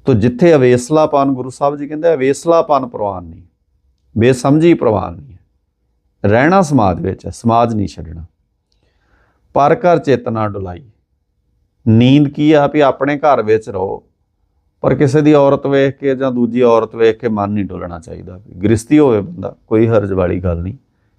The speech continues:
ਗ੍ਰਸਤ ਕੋਈ ਪਾਪ ਨਹੀਂ ਆ। ਤੇ ਪਰ ਗੱਲ ਇਹ ਆ ਵੀ ਬੜੇ ਬੰਦੇ ਇੱਥੇ ਵੇਖੋ ਤੁਸੀਂ ਵੀ ਗ੍ਰਸਤ ਨੂੰ ਇਹ ਕਹਿ ਕੇ ਛੱਡਤਾ ਵੀ ਇਹ ਮਾਇਆ ਜਾਲ ਹੈ।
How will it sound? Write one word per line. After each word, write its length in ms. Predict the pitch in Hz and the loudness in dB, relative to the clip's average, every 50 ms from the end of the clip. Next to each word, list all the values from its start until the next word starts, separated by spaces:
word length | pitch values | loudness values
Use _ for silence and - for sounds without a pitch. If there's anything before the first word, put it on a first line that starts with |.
| _ _ - 101 | _ _ -4 0
ਗ੍ਰਸਤ 260 | 101 101 101 - - | 0 0 0 -2 -2
ਕੋਈ 160 | _ - 101 | _ 0 0
ਪਾਪ 400 | 95 - 92 92 90 90 - - | 2 0 0 0 0 -2 -4 -4
ਨਹੀਂ 200 | 95 95 95 98 | -4 -2 -2 -2
ਆ। 100 | 90 98 139 143 _ _ _ _ _ _ _ _ _ _ _ _ _ _ _ _ | -4 -6 -8 -12 _ _ _ _ _ _ _ _ _ _ _ _ _ _ _ _
ਤੇ 320 | - 101 95 92 90 90 | 0 2 2 4 2 0
ਪਰ 280 | - - - 113 110 107 | 0 -2 -2 0 0 2
ਗੱਲ 260 | 98 110 113 120 131 | 2 2 2 4 4
ਇਹ 100 | 139 143 | 4 4
ਆ 60 | 143 | 4
ਵੀ 80 | 147 151 | 2 2
ਬੜੇ 240 | 139 123 127 127 127 | 0 0 2 0 0
ਬੰਦੇ 360 | 123 127 127 127 123 127 127 | 0 -4 -6 -4 -2 -2 -2
ਇੱਥੇ 220 | 127 123 - 135 | -4 -6 -8 -6
ਵੇਖੋ 280 | 135 127 120 123 135 135 | -4 -4 -4 -6 -8 -10
ਤੁਸੀਂ 240 | 127 127 127 123 123 | -8 -8 -8 -8 -8
ਵੀ 100 | 131 131 | -10 -8
ਗ੍ਰਸਤ 440 | 113 104 104 107 110 104 - - | -4 0 2 2 2 2 -2 -4
ਨੂੰ 160 | 120 123 123 123 | -2 0 2 4
ਇਹ 160 | 120 135 139 | 4 2 2
ਕਹਿ 220 | - 131 110 110 | 2 0 0 2
ਕੇ 140 | 104 127 120 | 2 0 -2
ਛੱਡਤਾ 420 | - - 104 92 90 85 - 101 | 0 -2 -2 -2 -2 -2 -2 -2
ਵੀ 180 | 104 107 117 117 | -2 0 0 0
ਇਹ 40 | 110 | 0
ਮਾਇਆ 320 | 107 101 92 90 92 90 | 0 -2 -4 -4 -4 -4
ਜਾਲ 320 | 85 87 85 85 82 85 87 | -6 -6 -8 -8 -8 -12 -16
ਹੈ। 80 | 95 | -18